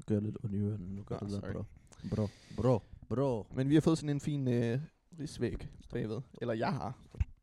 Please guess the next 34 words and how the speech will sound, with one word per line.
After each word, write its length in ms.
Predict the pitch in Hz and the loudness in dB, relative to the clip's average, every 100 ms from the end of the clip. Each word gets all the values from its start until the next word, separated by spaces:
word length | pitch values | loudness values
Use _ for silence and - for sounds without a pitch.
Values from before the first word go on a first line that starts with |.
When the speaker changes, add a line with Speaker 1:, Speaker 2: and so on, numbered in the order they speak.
| _ _ _ - | _ _ _ -10
Speaker 2:
Au. 640 | 202 330 - - 147 - - | -6 -6 -8 -12 -12 -8 -4
Speaker 1:
Eller 140 | 113 | -4
vi 240 | 101 127 151 | -4 -2 0
har, 220 | 123 104 | 0 -2
når 100 | 101 | -2
vi 140 | 101 | -2
er 140 | 104 101 | -2 -2
på 100 | - | -4
podcasten, 680 | - 120 - 90 - - | -6 -8 -6 -8 -8 -10
så, 140 | - 127 | -2 4
Speaker 2:
Mm. 220 | 117 - - | 4 2 -4
Speaker 1:
så 140 | - | -4
er 40 | |
det 200 | 107 104 | -4 -2
vi. 180 | 117 120 - | -2 -2 -2
Speaker 2:
Men 160 | 123 120 | 0 2
det 60 | 123 | 2
er 40 | |
min 140 | 135 | 2
Speaker 1:
Så 60 | 123 | 4
er 20 | |
Speaker 2:
lejlighed. 280 | 110 113 123 | 6 6 6
Speaker 1:
det, 80 | - - | 2 0
men 260 | 131 131 - | 0 0 2
det 80 | 139 | 2
er 80 | 117 - | 2 8
vores 400 | 135 151 170 - | 10 10 8 4
lejlighed 380 | 120 120 120 113 | 4 6 6 8
nu. 220 | 123 131 - | 8 6 6
Speaker 2:
Nå, 100 | 123 | 2
okay. 200 | 127 - - _ - | 2 -6 -20 _ -18
Fuck. 440 | - 427 320 - - | -4 -2 -2 -6 -14
Speaker 1:
<laughs> 140 | - 403 - - 605 - 698 - 698 - - - - 247 - 277 269 - 226 - - - 262 - - - - - - - - - - - - - - | 0 6 8 10 10 10 8 6 -4 -4 -10 -6 -2 -2 -2 -4 -4 -4 -8 -8 -10 -10 -10 -10 -12 -12 -16 -18 -16 -14 -12 -10 -10 -14 -20 -18 -8
Yeah. 280 | 101 98 | -6 -4